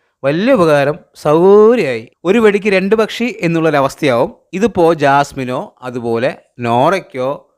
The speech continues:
റസ്മിനോ പോസിറ്റീവ് ആവും എന്നുള്ള ചിന്ത പല ആൾക്കാർക്കുമുണ്ട്.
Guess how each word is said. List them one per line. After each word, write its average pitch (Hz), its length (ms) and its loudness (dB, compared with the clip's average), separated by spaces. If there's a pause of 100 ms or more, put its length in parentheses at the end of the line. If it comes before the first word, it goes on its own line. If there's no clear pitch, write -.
റസ്മിനോ 190 500 0
പോസിറ്റീവ് 185 680 -2
ആവും 165 340 0 (100)
എന്നുള്ള 147 300 -8
ചിന്ത 139 300 -12
പല 131 200 -6
ആൾക്കാർക്കുമുണ്ട്. 170 840 -2